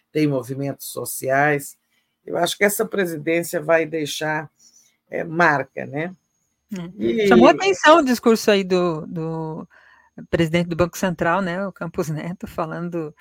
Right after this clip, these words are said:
Speaker 2: alinhado ao governo, né, um discurso que parecia, a gente nunca ia pensar que teria esse alinhamento, né, do, do Campos Neto. É, parece que as coisas por ali tão trabalhando, não da forma que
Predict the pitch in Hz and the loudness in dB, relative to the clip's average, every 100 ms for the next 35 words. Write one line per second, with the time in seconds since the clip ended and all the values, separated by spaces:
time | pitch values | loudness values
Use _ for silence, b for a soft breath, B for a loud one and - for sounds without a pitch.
0 | b b - 175 170 165 202 185 165 160 | b b -6 -4 0 2 2 2 2 -2
1 | 151 175 202 175 165 185 196 170 175 165 | -2 0 2 0 -4 -4 -4 -6 -10 -12
2 | 165 165 - 175 - 185 196 180 180 - | -14 -10 -8 -6 -6 -2 0 2 -2 -4
3 | 185 196 202 175 - - 165 170 185 - | 0 2 2 0 -8 -14 -10 -8 -8 -6
4 | 208 - - _ _ _ _ _ 151 156 | -6 -8 -16 _ _ _ _ _ -18 -12
5 | 156 196 240 247 240 254 226 - 202 208 | -2 2 4 6 6 6 4 4 2 2
6 | 226 - 214 185 196 196 220 202 202 208 | -2 -2 0 0 -2 -2 -2 0 2 2
7 | 175 180 190 - 165 180 196 190 170 170 | 0 -4 -4 -8 -8 -4 -4 -4 -8 -10
8 | 170 170 175 170 196 180 175 180 - b | -10 -10 -8 -6 -6 -2 -2 -2 -6 b
9 | b b b b - 165 160 185 180 196 | b b b b -4 -2 4 6 6 2
10 | - 208 202 - 196 180 190 - 214 202 | -2 -4 -4 -2 -2 -2 -6 -4 0 0
11 | 214 226 226 _ _ 220 220 214 180 220 | -2 -4 -6 _ _ 2 4 4 4 4
12 | 254 220 190 - 202 190 180 | 4 2 0 2 2 2 -6